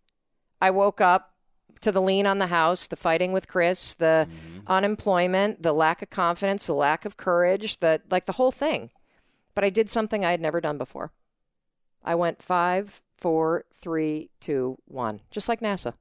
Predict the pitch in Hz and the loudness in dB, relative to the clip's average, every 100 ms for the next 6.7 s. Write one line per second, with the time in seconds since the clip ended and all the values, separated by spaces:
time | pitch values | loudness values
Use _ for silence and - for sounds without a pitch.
0 | _ 170 175 208 - 175 - - _ _ | _ -8 -6 -8 -8 -8 -8 -14 _ _
1 | _ 180 190 190 185 226 233 - - _ | _ -6 -4 -2 -2 -2 -2 -4 -14 _
2 | _ _ - 208 208 196 208 196 - - | _ _ -14 -2 0 2 2 0 -2 -4
3 | - - 160 - - - - - - - | -4 0 -2 -2 -12 -2 -2 0 -2 0
4 | - - - - - - - - - - | -4 -4 -6 -6 -8 -12 -10 -12 -20 -20
5 | - - 427 311 269 349 349 381 415 453 | -16 -2 0 2 4 4 4 2 4 4
6 | 480 220 151 98 101 104 | 4 0 0 -4 -2 -2